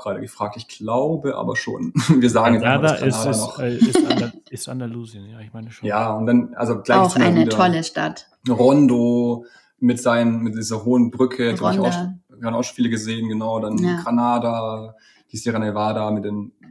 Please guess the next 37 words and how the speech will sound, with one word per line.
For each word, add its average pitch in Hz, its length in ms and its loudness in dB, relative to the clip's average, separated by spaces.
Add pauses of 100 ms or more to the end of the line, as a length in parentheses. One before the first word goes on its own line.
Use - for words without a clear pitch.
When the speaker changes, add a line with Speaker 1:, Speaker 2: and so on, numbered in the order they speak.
(160)
Speaker 1:
dann 120 360 4
halt 120 140 0
noch 120 180 0
schneebedeckten 120 600 0
Gipfeln. 117 500 -6
Das - 140 -8
ist, - 240 -8
das 214 80 -6
Speaker 3:
Oh - 20 -4
ja, 254 60 -4
Speaker 1:
ist - 400 -6
Speaker 3:
das - 0 -
war - 160 -14 (200)
Speaker 1:
ein 131 120 4
Traum. 104 600 0 (140)
Das - 80 -10
ist 202 60 2
ein 220 80 6
Speaker 3:
wirklich - 280 0
Speaker 1:
absoluter 190 280 2
Speaker 3:
eine, 180 220 2 (100)
Speaker 1:
Traum. 170 400 0
Speaker 3:
ähm, 175 200 -6 (460)
zu - 260 4
Unrecht 247 720 4 (280)
von 202 400 2
den 180 440 2
Spaniern 190 680 0
und 170 140 0
Spanierinnen 170 600 -2
geschämtes 170 800 -6 (100)
Bundesland. 175 640 -6 (600)
Es 180 200 -2
ist 185 200 -8
wunderschön 165 560 2
dort. 80 440 -6 (1900)
Speaker 2:
Ja, 165 440 2